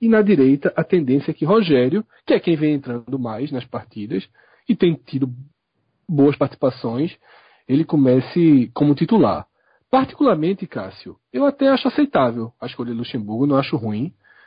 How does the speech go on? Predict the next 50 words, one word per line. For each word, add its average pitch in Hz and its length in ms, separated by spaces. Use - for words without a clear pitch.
Eu 117 100
acho 117 220
que 131 120
o 120 60
sistema 123 360
com 131 140
três 135 280
volantes, 120 360
com - 60
o - 40
Patrick 127 340
na 123 80
esquerda, 107 360
funcionou. 123 440
O - 20
Patrick 127 340
é 123 40
um 117 60
jogador 117 300
agudo. 117 480
Mas 277 220
me 262 140
preocupa 269 480
Rogério 208 400
na 214 100
direita. 139 560
Eu 135 80
acho - 100
que - 60
o 190 40
Rogério, 156 320
ele 185 100
é - 20
muito 196 520
mais 208 280
útil 147 300
ao 135 60
time 120 320
jogando 123 340
na 127 100
esquerda 131 640
do 147 80
que 160 100
na 180 80
direita. 147 320
Qual 262 160
é 285 60
a - 20
tua 262 160
visão 156 480